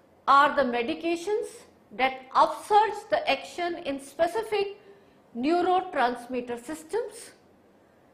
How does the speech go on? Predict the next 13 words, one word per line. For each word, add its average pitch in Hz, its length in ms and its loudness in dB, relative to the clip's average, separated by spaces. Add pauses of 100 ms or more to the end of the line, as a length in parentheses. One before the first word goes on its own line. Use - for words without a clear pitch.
(240)
and 294 460 2
they 277 280 2
act 349 440 4
by 277 200 4
increasing 302 920 -4
the 294 100 0 (120)
synthesis 370 680 -2 (520)
of 269 280 2
one 294 340 2 (120)
or 302 260 2
more 302 360 2
neurotransmitters 311 1120 0 (1200)
by 269 180 6